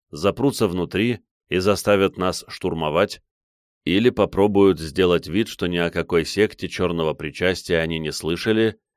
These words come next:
и, как положено, охраняют место излома.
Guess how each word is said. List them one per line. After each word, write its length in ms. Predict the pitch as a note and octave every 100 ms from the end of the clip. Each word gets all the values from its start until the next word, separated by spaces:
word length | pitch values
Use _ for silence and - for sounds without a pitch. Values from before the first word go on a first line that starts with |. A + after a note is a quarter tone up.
| _
и, 140 | -
как 240 | G#2+ B2 -
положено, 520 | F2+ E2+ A2+ A#2+ G#2+
охраняют 640 | F#2+ E2 D2 D2 F#2+ G#2
место 400 | E2 D#2 D2+ F2
излома. 480 | F2 F2 G2+ C#2+ C2